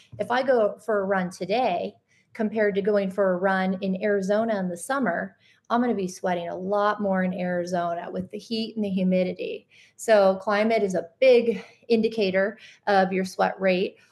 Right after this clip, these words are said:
Also your fitness level, um, clothing that you're wearing. There's so many different, you know, variants there. Your sweat composition is how salty your sweat is.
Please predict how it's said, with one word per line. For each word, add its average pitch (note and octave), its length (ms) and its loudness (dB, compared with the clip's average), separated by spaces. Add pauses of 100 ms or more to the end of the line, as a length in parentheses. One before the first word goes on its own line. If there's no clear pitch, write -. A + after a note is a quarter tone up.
(120)
Also A3+ 260 2
your G3 180 -2
fitness A3 460 -2
level, G#3 560 2 (140)
um, F3+ 360 0
clothing A3+ 520 2
that G3+ 140 -6
you're G3+ 100 -2
wearing. G3+ 560 0 (200)
There's F#3 180 -4
so G#3+ 240 2
many G3+ 200 0
different, F3+ 500 -4 (260)
you G3 120 -2
know, F3+ 160 -2
variants F3+ 540 -2
there. - 380 -6 (500)
Your G3+ 140 2
sweat D4 440 -2
composition G3 960 -4
is F#3 120 -4
how F#3 160 -4
salty D4 600 0
your E3+ 160 -8
sweat - 500 -10
is. - 280 -18